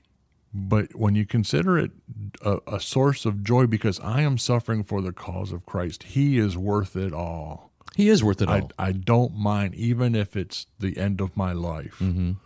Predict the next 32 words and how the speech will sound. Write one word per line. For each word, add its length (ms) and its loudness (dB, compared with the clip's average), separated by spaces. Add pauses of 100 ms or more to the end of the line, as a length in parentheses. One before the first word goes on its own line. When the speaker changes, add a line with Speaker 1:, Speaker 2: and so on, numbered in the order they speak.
(500)
Speaker 1:
I'm 160 0
willing 280 0
to 100 -4
do 220 -4
it. 100 -10 (120)
Speaker 2:
And, 340 6
and 160 8
these 220 6
disciples 800 2
that, 260 2 (640)
you 80 0
know, 200 6
I, 400 2
I 40 6
saw 420 4
a 40 4
thing 340 2
not 160 0
too 140 0
long 220 2
ago 260 2
about 300 0 (280)
someone 320 6
was 240 2 (420)
speaking 480 0
to 220 2
people 260 2
who 120 6
didn't 220 4
believe 260 4
in 100 2
God. 360 -4